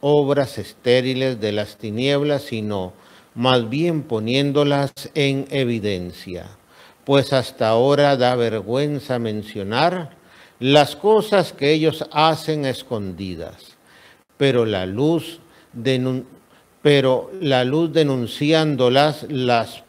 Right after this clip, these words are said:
pone al descubierto, y todo lo descubierto es luz. Por eso dice:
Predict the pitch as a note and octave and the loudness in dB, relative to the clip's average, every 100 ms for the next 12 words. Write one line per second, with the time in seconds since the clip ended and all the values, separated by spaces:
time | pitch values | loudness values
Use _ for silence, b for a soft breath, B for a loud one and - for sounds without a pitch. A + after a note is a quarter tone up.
0 | - C#3+ D3 D3 D3+ D3 - C3 C3 C3 | 0 4 4 2 -2 -4 -4 0 2 0
1 | C3 C#3 - C#3+ B2+ D3 C3+ A2 - F#2 | -2 -4 -4 -4 0 2 2 0 -8 -10
2 | F2+ _ B B B B C#3+ C#3+ E3+ F#3+ | -12 _ B B B B -4 0 4 6
3 | G3 F3+ E3 D3 - B2+ A2+ A#2 C3 D3+ | 6 4 2 0 -2 -8 -6 -2 0 2
4 | C#3+ C#3+ C#3+ - C3 B2 A2 G#2+ G#2 - | 0 -2 -2 0 0 -2 -4 -8 -10 -8
5 | G#2+ A#2 C#3+ - C#3 A#2+ E3 C#3+ E3 D#3 | -2 0 0 -2 -4 -2 -4 -2 -4 -4